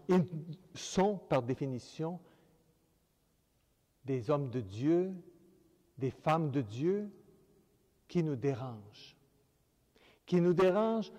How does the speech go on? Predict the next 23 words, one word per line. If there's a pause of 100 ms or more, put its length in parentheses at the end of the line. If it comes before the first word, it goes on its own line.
(120)
dans
nos
habitudes,
dans
nos
convictions,
dans
nos
façons
de
faire. (300)
Parce
qu'on
a
toujours
fait
comme
ça, (2000)
le
prophète
vient
nous
dire, «